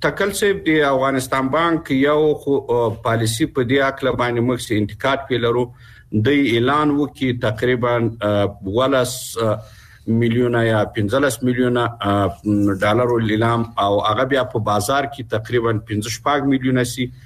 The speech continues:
نو په دې هکله دغه په بازار کې یو نوع، ا، اعتبار ته هم د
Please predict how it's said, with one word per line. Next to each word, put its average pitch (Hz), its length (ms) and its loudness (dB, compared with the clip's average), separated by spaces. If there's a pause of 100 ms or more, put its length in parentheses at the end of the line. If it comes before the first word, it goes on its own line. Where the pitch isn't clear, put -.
(280)
نو 110 220 0
په 127 100 -4
دې 143 140 2
هکله 156 320 0
دغه 139 340 0
په 127 320 0
بازار 113 460 0
کې 120 160 -8
یو 120 220 2
نوع، 117 280 2
ا، 104 760 -4 (200)
اعتبار 117 460 0
ته 135 160 -4
هم 139 300 0
د 123 100 -4